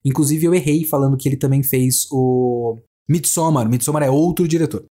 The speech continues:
Enquanto O Farol aborda o terror do homem em assumir qualquer conceito fora do que é considerado masculino, em A Bruxa o terror reside para a mulher no simples ato de assumir perante os outros que quer viver de acordo com conceitos considerados femininos.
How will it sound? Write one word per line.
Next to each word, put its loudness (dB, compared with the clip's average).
Enquanto -2
O 2
Farol 0
aborda 0
o 2
terror 0
do 2
homem 0
em 2
assumir 0
qualquer -2
conceito -2
fora 0
do -4
que -6
é 0
considerado -4
masculino, 0
em 2
A 0
Bruxa 2
o 2
terror 2
reside 0
para -2
a -2
mulher 0
no 0
simples -2
ato -4
de -2
assumir -2
perante -2
os -2
outros -4
que -16
quer -2
viver -2
de 0
acordo -2
com -14
conceitos -2
considerados -4
femininos. 0